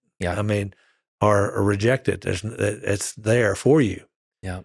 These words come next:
Speaker 2: So realize I'm not God, earnestly believe God exists, and then commit all of my life and will to Christ's care and control.
Speaker 1: Absolutely.
Speaker 2: So, um,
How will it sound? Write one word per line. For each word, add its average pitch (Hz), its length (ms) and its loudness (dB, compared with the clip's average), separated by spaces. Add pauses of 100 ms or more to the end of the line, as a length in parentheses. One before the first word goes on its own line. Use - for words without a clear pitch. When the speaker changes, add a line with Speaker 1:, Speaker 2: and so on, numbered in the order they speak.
(100)
Speaker 2:
So 113 280 4
realize 127 580 2
I'm 139 440 0
not 127 220 2
God, 107 360 0 (380)
earnestly 131 400 4
believe 123 240 4
God 123 220 2
exists, 107 440 -2
and 107 120 -4
then 104 140 -2
commit 107 340 0
all 110 180 2
of 113 60 0
my 113 80 2
life 110 300 2
and 104 100 -4
will 104 160 0
to 101 60 -2
Christ's 101 340 -2
care 101 200 -2
and 95 80 -8
control. 98 520 -4 (260)
Speaker 1:
Absolutely. 85 520 -12 (520)
Speaker 2:
So, 135 360 8
um, 110 400 4